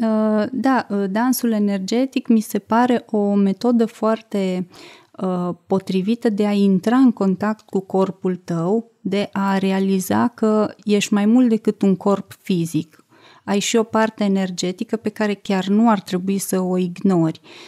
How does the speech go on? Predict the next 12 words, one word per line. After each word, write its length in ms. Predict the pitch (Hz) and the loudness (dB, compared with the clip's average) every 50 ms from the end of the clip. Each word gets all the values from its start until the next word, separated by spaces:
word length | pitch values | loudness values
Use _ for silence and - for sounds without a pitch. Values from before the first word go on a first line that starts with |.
| - - _ _ _ | -20 -20 _ _ _
Uh, 280 | 175 170 175 180 180 170 - | -8 -8 -6 -6 -6 -6 -6
ar 120 | - 190 | -8 -8
trebui 300 | - - 190 190 180 190 | -8 -6 -4 -4 -2 -4
să 540 | 202 - - 220 214 208 208 202 196 - - - | -6 -4 -2 -2 -2 0 -2 -2 -4 -4 -6 -4
o 120 | - 190 | -2 0
integrezi 760 | 190 190 190 180 180 - 185 180 202 208 247 247 220 190 - 185 | 2 2 2 0 0 -4 -2 0 0 2 2 2 2 2 0 0
în 120 | 180 175 | 0 0
viața 320 | 180 190 196 196 - 190 | 0 -2 -2 -2 -4 -4
de 140 | 185 170 190 | -4 -2 -4
zi 220 | 185 175 - 202 185 | -4 -2 -4 -6 -6
cu 200 | - _ - 175 | -4 _ -4 -4
zi 380 | 170 - - 180 208 247 269 | -2 -2 0 0 2 0 0